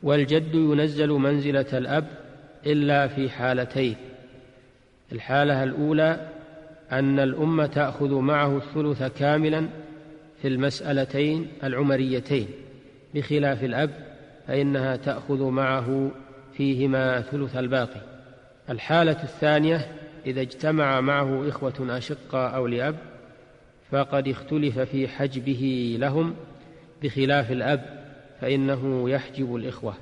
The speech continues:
والآن ننتقل إلى بيان خلاف العلماء في توريث الإخوة مع الجد، فنقول: اختلف العلماء في ذلك على قولين: القول الأول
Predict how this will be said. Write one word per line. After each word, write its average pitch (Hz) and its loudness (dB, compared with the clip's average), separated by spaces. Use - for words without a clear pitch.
والآن 147 4
ننتقل 147 0
إلى 135 2
بيان 147 2
خلاف 139 0
العلماء 135 0
في 135 -6
توريث 131 -2
الإخوة 131 -6
مع 131 0
الجد، 120 -2
فنقول: 143 0
اختلف 151 0
العلماء 139 2
في 131 -2
ذلك 143 0
على 127 0
قولين: 120 0
القول 156 0
الأول 147 0